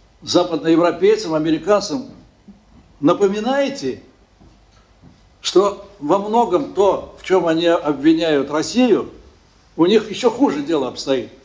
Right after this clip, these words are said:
хотя бы с этими же протестами, митингами, там, э, погромами?" Ну, что-то она там сказала, но я считаю, что это,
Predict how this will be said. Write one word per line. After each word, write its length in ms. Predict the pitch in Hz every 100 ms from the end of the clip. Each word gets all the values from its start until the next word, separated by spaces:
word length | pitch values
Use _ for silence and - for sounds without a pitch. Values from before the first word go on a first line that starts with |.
| -
хотя 280 | 135 160
бы 100 | 139
с 80 | 131
этими 260 | 143 135 131
же 180 | 120 117 - -
протестами, 640 | 139 139 190 - 151 139
митингами, 640 | 139 180 170 151 143 135
там, 320 | 131 131 110 - - _ _ _ 143
э, 320 | 120 117 113 - -
погромами?" 640 | 127 147 180 165 156 139 - _ _ _ _ _ _ _ _ _ _ -
Ну, 120 | 214
что-то 320 | 214 247 208
она 160 | 175 160
там 300 | 151 139 123
сказала, 580 | - - 147 190 202 135
но 360 | 123 139 139
я 140 | 139 139
считаю, 340 | - 160 156
что 380 | 160 147 135 -
это, 460 | 147 160 156 135